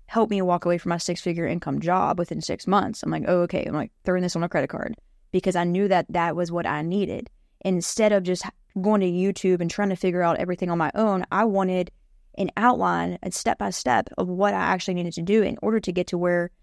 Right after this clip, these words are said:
I, I needed to be. So I went through that advanced training, and then eventually I got to a point to where I was trying to, like, build my own sales funnels and email campaigns, automations, and all that stuff. And I wasn't going viral. I wasn't getting attention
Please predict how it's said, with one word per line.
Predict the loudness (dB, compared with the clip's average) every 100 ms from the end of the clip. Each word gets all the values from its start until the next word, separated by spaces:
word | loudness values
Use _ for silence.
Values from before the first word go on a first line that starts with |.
| _ _
I, | -2 -2 -2
I |
needed | -2 0 -2
to | -4
be. | -2 -2 -2 -8 _ _ _ _ -6
So | 4 6 6 2 -4 _ _ _ _
I | 0
went | 2 4
through |
that | 4 4
advanced | 2 0 -2
training, | -2 0 0 0
and |
then | 0
eventually | 0 -2 0
I | 0
got | 0
to | 0
a |
point | -2 -2 -2 -2
to | 0
where | 2 2 0
I |
was | -2 -2
trying | -2 0 0
to, | 2
like, | 0 2
build | 2 2
my | 2 -2
own | -4
sales | 0 0 0
funnels | 0 0 0 0
and | -4 -4
email | 0 0
campaigns, | 0 -2 -2 -2 -2 -4 -4
automations, | -4 -4 -4 -4 -2 -2 -2 -2
and | 0
all | 2
that | 2 2
stuff. | -2 0 4 4
And | 2
I | 0
wasn't | 2 2 2 0
going | 0 0
viral. | 2 4 4 2 0
I | 2 2 4
wasn't | 2 2 2
getting | 2 -2
attention | -2 -2 0 -2 -4